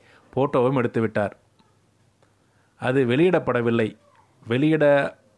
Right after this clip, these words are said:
வெளியிடாததிருந்-, வெளியிலா-, மன்னிக்கவும், வெளியிடாதிருந்தது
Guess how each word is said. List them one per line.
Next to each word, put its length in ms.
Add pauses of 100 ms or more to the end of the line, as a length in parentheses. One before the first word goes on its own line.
வெளியிடாததிருந்-, 800
வெளியிலா-, 580 (180)
மன்னிக்கவும், 420 (880)
வெளியிடாதிருந்தது 1120